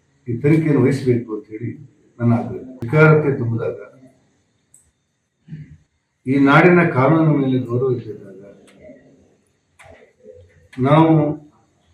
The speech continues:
ಬಲ ಪ್ರಯೋಗ ಮಾಡಿ ಏನನ್ನು ಮಾಡ್ತೇವೆ ಅಂತ ಹೇಳುವಂತ ಮನಸ್ಥಿತಿಯ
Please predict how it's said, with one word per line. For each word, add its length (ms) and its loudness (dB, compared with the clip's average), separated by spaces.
ಬಲ 260 6
ಪ್ರಯೋಗ 400 6
ಮಾಡಿ 360 2
ಏನನ್ನು 300 2
ಮಾಡ್ತೇವೆ 520 -4
ಅಂತ 80 -16
ಹೇಳುವಂತ 480 -14
ಮನಸ್ಥಿತಿಯ 640 -2